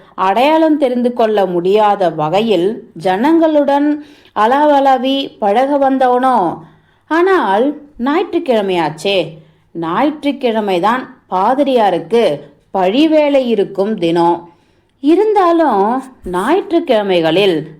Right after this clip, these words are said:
தான் பார்க்குக்கு வருவதென்றால் யாருக்கும் இயலும். ஒரு சமயம் அவனை மளிகை கடைக்காரனோ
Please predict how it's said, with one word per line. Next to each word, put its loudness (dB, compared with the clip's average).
தான் 0
பார்க்குக்கு 0
வருவதென்றால் 2
யாருக்கும் 0
இயலும். 0
ஒரு 2
சமயம் 2
அவனை -2
மளிகை 0
கடைக்காரனோ 2